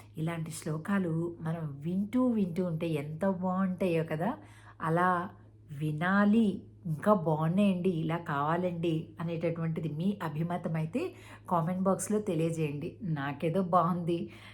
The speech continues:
నాకు చాలా ఇష్టం, అందుకని నేను చెప్పేసి మిమ్మల్ని ఇబ్బంది పెట్టడం కాదు. మీకు కూడా ఇలాంటివి ఇష్టమైతే,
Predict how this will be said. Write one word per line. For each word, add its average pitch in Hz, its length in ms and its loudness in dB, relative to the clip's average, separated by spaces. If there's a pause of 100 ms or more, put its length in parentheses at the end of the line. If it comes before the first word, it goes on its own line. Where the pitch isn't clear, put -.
(140)
నాకు 151 300 -4 (100)
చాలా 170 200 6
ఇష్టం, 190 500 4 (280)
అందుకని 165 340 2
నేను 240 140 6
చెప్పేసి 202 420 0
మిమ్మల్ని 180 320 2
ఇబ్బంది 170 240 2
పెట్టడం 156 380 -2
కాదు. 143 320 -2 (340)
మీకు 160 360 0
కూడా 262 160 4
ఇలాంటివి 185 420 0
ఇష్టమైతే, 170 600 -4